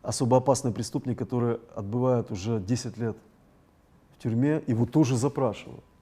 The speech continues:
И мы понимаем, что с нами пытаются торговаться.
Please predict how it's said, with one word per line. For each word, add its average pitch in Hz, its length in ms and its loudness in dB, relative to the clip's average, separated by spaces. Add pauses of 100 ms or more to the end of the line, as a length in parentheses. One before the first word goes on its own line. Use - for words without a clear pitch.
(560)
И 120 80 -2
мы 143 140 6
понимаем, 151 440 6
что 135 360 4
с - 100 -10
нами 147 200 2
пытаются 127 540 0
торговаться. 127 760 -2